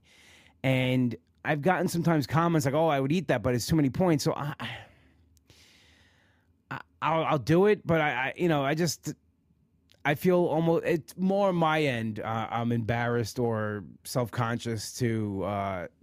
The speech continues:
to show you guys what I eat in a day, but it's really nothing crazy.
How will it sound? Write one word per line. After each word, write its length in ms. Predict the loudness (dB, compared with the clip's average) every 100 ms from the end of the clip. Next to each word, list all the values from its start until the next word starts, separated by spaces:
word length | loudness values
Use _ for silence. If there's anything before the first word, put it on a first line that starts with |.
| _ -12
to 80 |
show 180 | -6 -2
you 140 | -2 -2
guys 260 | -4 -4
what 100 | -4
I 60 | -4
eat 160 | -6
in 60 | -8
a 40 |
day, 220 | -10 -10 -10
but 140 | -10
it's 140 | -8
really 300 | -6 -6 -6 -10 _ -20 -20 -20 _
nothing 220 | -4 0 0
crazy. 480 | 0 0 0 -2